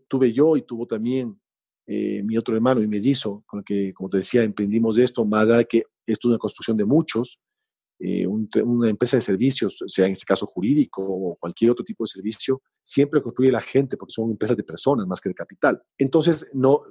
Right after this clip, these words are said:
bajo ningún concepto quiero decir que eso lo construimos solamente dos personas, hemos construido muchos.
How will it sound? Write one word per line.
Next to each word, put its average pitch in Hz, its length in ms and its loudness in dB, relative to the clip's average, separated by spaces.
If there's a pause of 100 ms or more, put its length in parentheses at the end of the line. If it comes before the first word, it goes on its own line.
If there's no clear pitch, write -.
(140)
bajo 120 180 2
ningún 127 160 0
concepto 135 640 0
quiero 120 160 4
decir 123 160 -4
que - 80 -6
eso 131 80 0
lo 120 80 2
construimos 107 320 -4
solamente 107 240 -2
dos 95 100 -6
personas, 120 240 0
hemos 101 140 -8
construido 101 300 -6
muchos. 160 500 -2